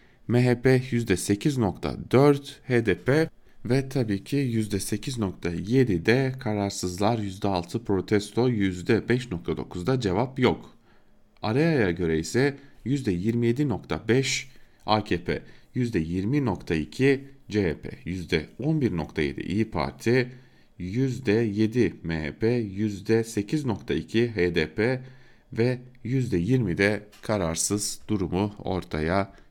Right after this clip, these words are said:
çıkmış durumda. Cumhuriyet'i noktalayalım ve geçelim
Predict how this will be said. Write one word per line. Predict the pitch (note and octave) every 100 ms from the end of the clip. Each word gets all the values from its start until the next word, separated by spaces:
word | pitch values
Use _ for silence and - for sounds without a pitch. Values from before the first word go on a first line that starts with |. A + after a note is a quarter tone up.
| -
çıkmış | F#2 - E2+ G#2+ - -
durumda. | G2+ E2+ C#2 - - - - - - - - - _ _ - _ _ _ _ _ _
Cumhuriyet'i | - G3 F3+ D#3 D3+
noktalayalım | C#3+ E3 E3+ E3 D#3+ E3 D#3+ C#3+
ve | C3+
geçelim | C3+ C3+ C#3 C#3 D#3+ C#3+